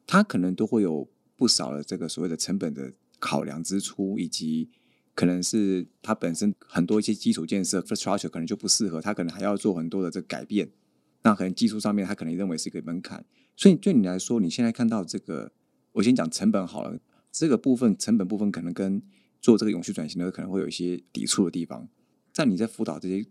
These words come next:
企业过程中，有没有遇到很多这样的一个情况？那你觉得这过程中你可以怎么样去说服他们，或者是甚至他们认知到这是在以长期的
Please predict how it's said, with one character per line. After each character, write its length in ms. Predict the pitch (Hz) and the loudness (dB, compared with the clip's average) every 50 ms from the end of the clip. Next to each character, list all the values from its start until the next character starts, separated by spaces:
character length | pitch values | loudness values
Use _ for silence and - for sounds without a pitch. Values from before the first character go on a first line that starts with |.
| _ _ | _ _
企 200 | - - - 107 | 2 6 6 6
业 80 | 104 | 6
过 160 | - 110 101 | 6 2 0
程 180 | 87 87 87 87 | -2 -2 -4 -4
中， 180 | 82 92 98 101 | -2 -2 -2 -2
有 120 | 85 78 | -4 -4
没 100 | 80 101 | -4 -2
有 220 | 101 90 90 82 - | -2 -2 -4 -4 -4
遇 140 | 110 104 92 | -4 -4 -2
到 180 | - 98 87 | -2 -4 -4
很 140 | 82 78 76 | -6 -8 -8
多 160 | - 87 90 | -8 -6 -4
这 100 | 98 127 | -2 -2
样 80 | 117 82 | -2 -2
的 60 | 80 | -2
一 20 | |
个 40 | 85 - | -4 -6
情 200 | - - - 101 | -6 -8 -8 -10
况？ 240 | - 110 92 85 107 | -10 -8 -8 -6 -6
那 200 | 107 107 92 - - _ _ _ _ _ _ _ _ | -6 -6 -6 -8 -10 _ _ _ _ _ _ _ _
你 100 | - 95 | -2 2
觉 140 | 87 - 98 | 4 4 4
得 20 | |
这 100 | - 131 | 4 4
过 200 | 120 - 143 113 | 2 2 0 0
程 160 | 101 92 95 | 0 0 -2
中 180 | 92 101 104 95 | -2 -2 -2 -2
你 80 | 85 82 | -4 -4
可 100 | - 107 | -4 -4
以 80 | 104 | -4
怎 140 | 95 - 85 | -4 -4 -6
么 80 | 80 82 | -6 -6
样 100 | 95 92 | -6 -6
去 160 | - - 98 | -6 -6 -8
说 280 | 87 - - 143 107 | -4 2 4 4 4
服 120 | - 76 87 | 4 0 -4
他 160 | 90 98 95 | -4 -4 -4
们， 120 | 92 85 | -4 -2
或 100 | 90 104 | -2 -2
者 80 | 101 101 | -4 -4
是 60 | 101 | -4
甚 180 | 113 - 110 104 | -2 -2 -2 -2
至 80 | 98 | -2
他 140 | 104 104 98 | -2 -4 -4
们 100 | 98 98 | -2 0
认 160 | 117 113 101 | 0 0 0
知 160 | 95 - - 92 | 0 -2 -6 -6
到 260 | - 95 82 - - _ _ _ _ _ _ _ _ | -4 -4 -6 -6 -10 _ _ _ _ _ _ _ _
这 160 | - 139 127 | 6 6 6
是 160 | - - 120 | 6 2 -4
在 240 | 117 - 117 101 98 - - _ _ _ _ _ | -4 -2 -2 -2 -2 -4 -10 _ _ _ _ _
以 140 | - 87 82 | -8 -6 -2
长 280 | - - - 101 123 | -2 0 2 2 0
期 160 | - - 90 | 0 0 -2
的 120 | 85 82 | -4 -4